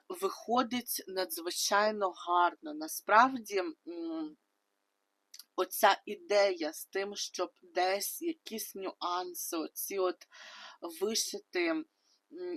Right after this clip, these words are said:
анкор марліт цією блискучою ниточкою, це дуже і дуже гарно виглядає в житті. Знову ж таки, мені здається, що на камеру ці нюанси, вони передаються не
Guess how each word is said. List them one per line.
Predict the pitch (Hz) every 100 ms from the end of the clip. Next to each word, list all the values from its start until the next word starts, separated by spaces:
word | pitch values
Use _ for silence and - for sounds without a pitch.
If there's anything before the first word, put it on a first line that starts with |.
| -
анкор | 185 185 - 214 208 180
марліт | 180 170 180 196 254 - -
цією | - 359 339 381 381 359 330
блискучою | 339 370 - - - 220 214 - - 175 170
ниточкою, | 185 220 254 - - 185 175
це | - -
дуже | 170 - 202 214 214
і | -
дуже | - 185 185 170
гарно | 170 175 180 190 - 170 160 _ - - - - - -
виглядає | 160 185 185 190 185 196 190 180
в | 160 -
житті. | 190 185 _ - 247 277 -
Знову | 185 208 202 185
ж | -
таки, | - 175
мені | 180 208 277
здається, | 226 214 208 208 - 185
що | - - 180
на | 175 180 -
камеру | 226 254 285 269 233 220 214
ці | - - 214
нюанси, | 214 190 190 220 233 233 - 185
вони | 165 175 -
передаються | - 180 170 320 339 381 - - 170 160 - - - -
не | 185